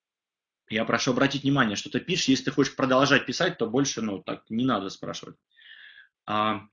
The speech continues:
я прошу обращать внимание на то, а, что все, что я, все, про что я буду говорить, это про твою жизнь, короче. Это не про идеальный мир, в котором бы нам хотелось жить, а это про жизнь. А, так вот,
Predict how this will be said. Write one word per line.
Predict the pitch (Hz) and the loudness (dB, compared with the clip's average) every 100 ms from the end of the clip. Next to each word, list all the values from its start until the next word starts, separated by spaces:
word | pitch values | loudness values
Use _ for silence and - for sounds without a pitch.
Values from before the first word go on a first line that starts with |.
| - | -2
я | 127 175 | 4 6
прошу | - 170 196 | 6 2 2
обращать | 170 151 143 160 | 2 2 2 0
внимание | 156 190 196 151 | 0 0 0 0
на | 127 | 0
то, | - 160 160 160 143 _ _ _ _ _ | 0 2 2 2 0 _ _ _ _ _
а, | 104 101 104 101 98 98 95 92 _ _ _ _ - | -6 -4 -4 -4 -4 -4 -6 -8 _ _ _ _ -10
что | - - 147 | -6 2 2
все, | - 196 190 | 4 2 2
что | - | 4
я, | 147 - 135 - | 2 2 -14 -18
все, | - 190 | -2 0
про | 165 156 | 2 2
что | 175 | 2
я | 165 | 2
буду | 170 | 0
говорить, | 165 190 240 196 | 4 6 6 2
это | 156 | -2
про | 143 175 | 0 0
твою | - 151 | 2 2
жизнь, | 131 127 95 - | 2 0 -2 -10
короче. | - 95 - | -10 -10 -10
Это | - | -2
не | 151 | -2
про | 147 170 | 2 2
идеальный | 165 170 151 190 175 175 | 2 -2 4 4 4 2
мир, | 202 226 | 2 0
в | - | 0
котором | 139 156 143 | 0 2 0
бы | 131 | 0
нам | 127 123 | -2 -2
хотелось | 127 135 127 123 | -4 0 0 0
жить, | 120 | -2
а | 156 | -2
это | 147 | -2
про | 131 127 | 0 0
жизнь. | 123 95 - _ - - - | 0 -4 -10 _ -20 -20 -14
А, | - 113 | 0 0
так | 113 165 | 2 4
вот, | 170 - | 6 4